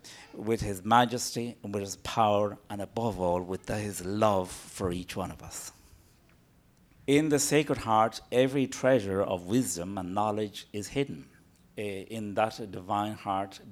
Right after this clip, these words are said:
beats with God's infinite love for everyone, for each one of us as individually. Yeah?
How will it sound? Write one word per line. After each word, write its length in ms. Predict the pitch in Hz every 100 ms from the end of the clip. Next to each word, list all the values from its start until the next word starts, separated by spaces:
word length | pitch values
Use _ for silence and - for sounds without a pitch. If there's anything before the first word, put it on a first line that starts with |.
| 92
beats 380 | 113 117 - 98
with 180 | 98 - - - - -
God's 420 | - 117 127 101 -
infinite 440 | - 135 147 104 95
love 380 | 98 113 92 76
for 360 | - - 90
everyone, 600 | 80 117 113 78 71 73 - - -
for 160 | - 90
each 300 | 117 117 -
one 340 | 92 92 98 95
of 160 | 87
us 340 | 90 87 - - - - - - -
as 440 | 104 101 98 95 -
individually. 840 | 95 87 92 90 95 80 67 - - - - - -
Yeah? 260 | 78 98